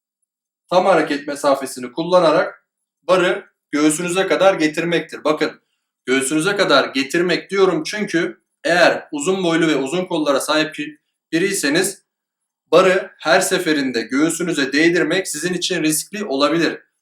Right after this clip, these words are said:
Olabilir diyorum çünkü siz uzun kollara sahipken bu barı bu kadar aşağı indirdiğinizde omuzlarınızı rahatsız bir konuma sokuyorsunuz ve bu sizi sakatlığa götürebilir. O yüzden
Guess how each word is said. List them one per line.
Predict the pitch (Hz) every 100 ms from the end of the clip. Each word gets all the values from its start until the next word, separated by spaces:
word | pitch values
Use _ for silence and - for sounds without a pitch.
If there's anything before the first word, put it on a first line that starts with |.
| _ _
Olabilir | - 127 135 196 226
diyorum | 214 165 131 123
çünkü | - 208 208 170 - - _ _ _
siz | - 196 170
uzun | 160 147 190
kollara | 180 170 165 165
sahipken | 160 160 180 - 131 - _ _ _
bu | 151 175 165 -
barı | 156 170 -
bu | 170
kadar | 190 165
aşağı | 143 147 175 151 151
indirdiğinizde | 180 190 185 180 147 - 180 208 - _ _ _
omuzlarınızı | 131 151 151 185 190 151 180 - - _ _
rahatsız | 123 156 - 185
bir | 185
konuma | 175 175 190
sokuyorsunuz | 175 147 135 120 117 104 - -
ve | 156 185
bu |
sizi | 185 156 185 202 - _ _
sakatlığa | - 151 156 156 156 156 185 202 - _
götürebilir. | 151 151 156 185 180 180 135 - _
O | - 208
yüzden | 185 143 180 208